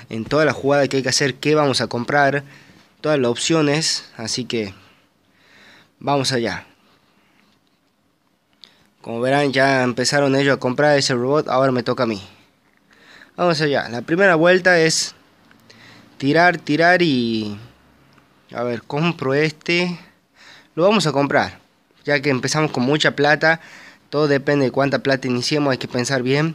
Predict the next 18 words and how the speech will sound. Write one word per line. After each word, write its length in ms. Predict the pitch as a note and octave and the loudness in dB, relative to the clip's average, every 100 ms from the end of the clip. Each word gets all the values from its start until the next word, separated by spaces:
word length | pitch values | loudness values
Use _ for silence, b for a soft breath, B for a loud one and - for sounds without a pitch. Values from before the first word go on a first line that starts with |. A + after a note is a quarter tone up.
| - | -8
pero 260 | - A2+ A2 | -8 -4 -2
así 220 | A2 C3 | -2 -2
también 260 | B2+ C3 C3+ | 0 0 0
se 100 | C3 | 0
alarga 280 | B2 B2+ A#2+ | 2 2 0
el 60 | |
juego. 340 | - A#2 F#2+ - - _ _ _ _ b b b b b | -2 -2 -2 -10 -20 _ _ _ _ b b b b b
Otra 220 | - B2+ C#3 | -10 -2 -2
vez 80 | |
cuatro, 380 | C#3 D#3+ C#3 A2+ | 0 0 0 -2
si 120 | G#2+ | -8
tocan 380 | G#2 C#3 C#3+ B2+ | -4 -2 0 2
dado 240 | C3 C#3+ C3 | 4 4 4
repetido, 640 | B2+ C#3 C#3 D#3+ E3+ E3+ b b b - | 2 0 0 2 2 0 b b b -6
vuelve 260 | C3 C#3+ | 0 2
a 100 | C3 | 2
tirar. 380 | C3+ C#3 A2+ - - _ _ _ _ _ _ _ _ _ _ b b b b | 2 2 2 -2 -16 _ _ _ _ _ _ _ _ _ _ b b b b
Bien, 300 | C#3+ C3+ F2+ | -4 -4 -4